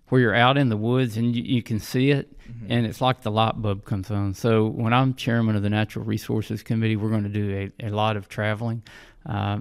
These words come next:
Speaker 1: I mentioned I went to Yale Forestry School. They have a forest that's one of the oldest managed forests in the country with records on it.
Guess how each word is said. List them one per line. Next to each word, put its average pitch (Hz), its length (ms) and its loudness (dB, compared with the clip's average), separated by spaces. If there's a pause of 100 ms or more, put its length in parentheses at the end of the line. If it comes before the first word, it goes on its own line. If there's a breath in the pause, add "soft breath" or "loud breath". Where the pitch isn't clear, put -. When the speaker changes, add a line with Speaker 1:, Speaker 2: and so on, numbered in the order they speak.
(140)
Speaker 1:
I 113 60 -4
mentioned 110 360 0
I 104 40 2
went 107 240 0
to 107 100 -2
Yale 110 300 0
Forestry 113 500 -2
School. 113 320 -2
They 113 120 2
have 117 240 0
a 104 100 -4
forest 117 540 -2
that's 104 220 -6
one 113 160 2
of 104 60 2
the 104 100 2
oldest 110 480 0
managed 110 500 0
forests 110 500 -2
in 107 100 -2
the 101 80 -6
country 110 540 -4 (400 loud breath)
with 107 260 -8
records 113 460 0
on 101 180 0
it. 104 160 -4